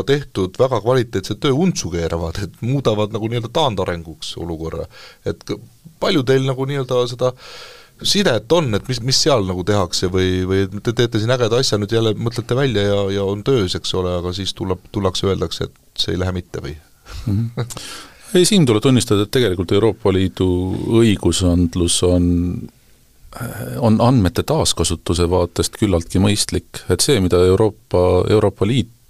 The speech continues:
Speaker 2: äh, tahab siis, äh, reguleerida, on just need põhimõtted, et kuidas me andmeid vahetame, kuidas me andmeid kätte saame. Äh,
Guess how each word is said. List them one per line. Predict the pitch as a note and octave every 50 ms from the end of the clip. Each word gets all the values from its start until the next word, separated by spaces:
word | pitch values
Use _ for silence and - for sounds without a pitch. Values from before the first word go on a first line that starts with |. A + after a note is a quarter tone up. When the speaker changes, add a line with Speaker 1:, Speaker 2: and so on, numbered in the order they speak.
| _ _ - -
Speaker 2:
äh, | F2+ F2 F2 F2 F2 E2+ _ _ -
tahab | - G2 - - F2 E2 - - -
siis, | - - F#2+ E2+ E2 - - - - - F#2
äh, | F2 F2 F2
reguleerida, | F2+ E2+ - A2 B2+ A#2+ F#2+ E2+ F2+ E2 E2+ E2 - - - - - - - - - - - _ _ _ _ _ _ _ _ _ -
on | G#2 G2 F#2+
just | G2+ A2 - -
need | - -
põhimõtted, | - A2 G#2 F#2 E2 E2+ E2 - F2 E2 E2+
et | - -
kuidas | - E2+ - F#2 E2 D#2+
me | F2 E2+ F2
andmeid | F2+ F#2 F2 E2+ E2+ F#2 A2
vahetame, | C#3 C3 G#2 - - - - F2+ F2 F2 E2
kuidas | F2 E2+ F2 D#2+ E2+
me | E2+ F2 F#2
andmeid | F2+ E2+ E2+ E2 -
kätte | - A2+ G#2+ - - - F2+ E2
saame. | F2 F2 F2 F2 F#2 F#2+ - _ - - - - - - - - - _ -
Äh, | G#2 G2+ G2 G#2+